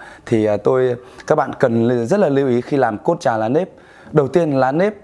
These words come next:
các bạn phải chọn những lá nếp già, và trong quá trình sơ chế thì các bạn lưu ý phải bỏ tất, loại bỏ tất cả những phần không sử dụng được. À, việc thứ hai cũng rất là quan trọng, đó là phần đun lá nếp để làm cốt trà. Các bạn lưu ý là cắt, à, cắt nhỏ lá nếp ra và các bạn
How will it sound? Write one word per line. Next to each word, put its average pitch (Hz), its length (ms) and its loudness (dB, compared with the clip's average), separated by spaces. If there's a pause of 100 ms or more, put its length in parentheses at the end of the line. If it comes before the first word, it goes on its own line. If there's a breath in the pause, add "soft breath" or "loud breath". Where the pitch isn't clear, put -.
(120)
các 139 100 0
bạn 139 260 -2
phải 98 140 -2
chọn 113 320 -2
những 131 140 0
lá 120 180 0
nếp 160 180 0 (100)
già, 117 520 -2
và 107 360 -2 (340 loud breath)
trong 156 180 0
quá 135 140 2
trình 139 200 2
sơ 151 180 2
chế 127 220 0
thì 139 60 -2
các 156 120 0
bạn 131 160 0
lưu 127 120 2
ý 120 80 0
phải 120 140 -4
bỏ 101 300 -2
tất, - 160 -4
loại 131 200 0
bỏ 104 200 0
tất 185 140 0
cả 104 120 -2
những 117 140 -4
phần 113 200 0
không 127 220 -2
sử 107 180 -2
dụng 107 200 -2
được. 113 220 0 (480 loud breath)
À, 123 120 2
việc 135 180 2
thứ 147 80 4
hai 165 280 0 (200)
cũng 160 140 0
rất 214 100 2
là 185 80 2
quan 156 180 0
trọng, 135 220 -2
đó 131 80 0
là 143 100 -2
phần 107 480 -4
đun 180 280 2
lá 127 100 2
nếp 175 320 -4
để 110 100 -6
làm 104 200 -2
cốt 156 200 0
trà. 107 300 0 (440 loud breath)
Các 147 100 4
bạn 131 140 -4
lưu 139 180 2
ý 131 60 0
là 131 180 0 (280 loud breath)
cắt, 165 140 0 (200)
à, 127 260 2
cắt - 300 -4
nhỏ 135 320 0
lá 101 140 0
nếp 156 220 0
ra 139 220 -2 (380 loud breath)
và 113 180 2
các 123 100 0
bạn 131 160 0